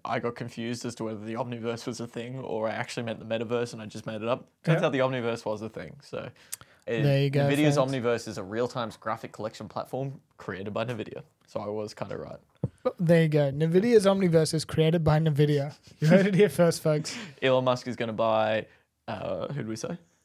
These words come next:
Speaker 1: Nvidia.
Speaker 2: And Nvidia.
Speaker 1: And it's gonna be Elon Musk's, uh, Nvidia Omniverse created by
Speaker 2: Hmm.
Speaker 1: Nvidia and Elon Musk.
Speaker 2: The Muskverse.
Speaker 1: The Muskverse. <laughs> Brought to you. This episode's been brought to you by <laughs>
Speaker 2: By Musk, by Musk. Um,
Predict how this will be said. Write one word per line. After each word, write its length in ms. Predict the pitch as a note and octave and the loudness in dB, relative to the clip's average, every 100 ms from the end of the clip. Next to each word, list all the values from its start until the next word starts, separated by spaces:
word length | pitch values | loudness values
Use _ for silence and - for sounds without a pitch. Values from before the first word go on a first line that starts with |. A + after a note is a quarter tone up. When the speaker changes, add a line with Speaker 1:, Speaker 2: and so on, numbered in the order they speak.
| _ - - - | _ -20 -18 -8
Speaker 1:
Nvidia. 300 | B2+ A#2 A2 | -6 -4 -2
Speaker 2:
And 120 | F#3+ | -2
Nvidia. 440 | G#3 C4+ D#4+ E3 C3 | -2 -2 2 0 0
Speaker 1:
And 260 | A2 A2 A2 | -2 -2 -2
it's 220 | A2+ - | -6 -6
gonna 160 | - G#2 | -6 -4
be 280 | G#2 G2+ - | -4 -6 -6
Elon 240 | A2 G2+ | -6 -8
Musk's, 420 | G2+ - - _ _ _ - | -10 -12 -16 _ _ _ -10
uh, 200 | G#2 - | -10 -8
Nvidia 580 | A2 G2+ G#2+ G#2+ G#2 G#2+ - | -10 -12 -8 -8 -8 -10 -14
Omniverse 480 | - G#2+ G2+ G#2+ G2+ | -14 -14 -14 -14 -14
created 240 | - - - | -14 -14 -12
by 100 | G2+ | -10
Speaker 2:
Hmm. 100 | F3 | -10
Speaker 1:
Nvidia 280 | D3+ B1 - - | -10 -12 -14 -14
and 160 | G2+ A2+ | -12 -12
Elon 220 | G2 F2+ - | -14 -20 -20
Musk. 240 | - _ _ _ - | -20 _ _ _ -8
Speaker 2:
The 80 | C#3+ | -6
Muskverse. 760 | C#3 B2+ - - D#3+ - - - | -6 -10 -14 -14 -14 -14 -20 -16
Speaker 1:
The 60 | A2+ | -8
Muskverse. 580 | G#2+ - D#3+ D#3 - - - _ _ _ _ | -6 -6 -8 -10 -10 -16 -20 _ _ _ _
<laughs> 560 | _ - - - A3 | _ -18 -16 -12 -8
Brought 200 | - B2+ | 0 0
to 100 | - | 0
you. 100 | B2+ - - - | -4 -4 -16 -12
This 160 | - E3 | -4 -2
episode's 300 | G#3 E3 C3+ | 0 0 2
been 160 | C#3 B2 | 0 0
brought 220 | B2 A#2+ | -2 -2
to 120 | A#2+ | -4
you 160 | G#2+ - | -6 -6
by 420 | - - - C#3+ D3+ | -4 -4 -2 -4 0
<laughs> 40 | |
Speaker 2:
By 140 | D#3+ F#3 | 4 4
Musk, 400 | E3+ F#3 - - | 4 0 -2 0
by 160 | E3+ | 0
Musk. 480 | D#3 D#3 D3+ - - _ _ _ A3 - - | 0 -4 -4 -8 -12 _ _ _ -18 -10 0
Um, 720 | E3 D#3+ D#3 D3 D3 D3+ | 4 6 4 2 -4 -6